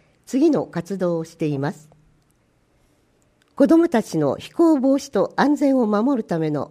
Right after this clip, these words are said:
パトロール活動、中学校での挨拶運動、街頭啓発活動、小中学校との連携を深める活動です。今後とも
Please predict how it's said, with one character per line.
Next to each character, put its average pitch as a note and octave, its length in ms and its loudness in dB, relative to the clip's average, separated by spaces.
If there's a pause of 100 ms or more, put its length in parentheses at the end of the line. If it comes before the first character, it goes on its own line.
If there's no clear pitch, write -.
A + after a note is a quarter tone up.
パ F3 120 -4
ト D4+ 140 -4
ロ C#4 140 -2
ー C4 60 -4
ル A#3+ 80 -6
活 - 340 -12
動、 B2 180 -10 (1500)
中 E4+ 240 4
学 A#3+ 220 0
校 E3+ 200 0
で D3+ 140 0
の C3 240 -4
挨 A3 120 0
拶 C#4 360 -4
運 F#3 240 -2
動、 A#2 320 -10 (1080)
街 C#4+ 240 0
頭 D4 240 -2
啓 D4 240 0
発 - 280 -4
活 - 360 -8
動、 A#2 320 -8 (800)
小 F4 240 2
中 D4+ 240 -2
学 C4+ 260 -4
校 D#3+ 200 -2
と D3+ 100 -8
の C3 160 -4
連 B3 200 0
携 C4+ 280 -2
を B3+ 60 -6
深 A3 200 -6
め A3 140 -2
る D3 100 -4
活 D3+ 320 -10
動 E3 220 -2
で D3+ 120 -6
す。 - 180 -20 (1700)
今 G#3 140 4
後 A#3 140 -2
と G3 160 0
も F3+ 220 0